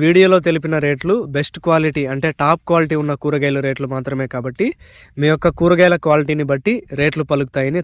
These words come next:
తప్పక గమనించగలరు. ఇక వీకోట మార్కెట్లో టొమాటో యాక్షన్ ఉదయం తొమ్మిదిన్నర గంటల నుంచి ప్రారంభిస్తారు. మిగిలిన కూరగాయల యాక్షన్ మధ్యాహ్నం మూడు గంటల నుంచి ప్రారంభిస్తారు. ఇదండి ఇవాల్టి వీకోట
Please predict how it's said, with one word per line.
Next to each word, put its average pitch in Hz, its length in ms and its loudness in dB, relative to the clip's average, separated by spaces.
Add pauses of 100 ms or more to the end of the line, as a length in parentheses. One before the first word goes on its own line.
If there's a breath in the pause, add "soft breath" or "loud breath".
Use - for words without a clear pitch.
తప్పక 147 280 -2 (100)
గమనించగలరు. 123 680 -4 (500)
ఇక 143 140 0 (140)
వీకోట 175 320 4 (120)
మార్కెట్లో 156 400 -2 (100)
టొమాటో 151 360 2
యాక్షన్ 190 360 -2 (460 soft breath)
ఉదయం 160 400 4
తొమ్మిదిన్నర 151 500 0
గంటల 143 320 0
నుంచి 139 200 -6
ప్రారంభిస్తారు. 135 680 -2 (440 soft breath)
మిగిలిన 180 320 4 (100)
కూరగాయల 156 400 2
యాక్షన్ 202 280 -4 (100)
మధ్యాహ్నం 143 540 0
మూడు 147 220 2
గంటల 143 280 -2
నుంచి 139 380 -6
ప్రారంభిస్తారు. 127 640 -6 (480 soft breath)
ఇదండి 170 380 4
ఇవాల్టి 175 340 2
వీకోట 160 300 0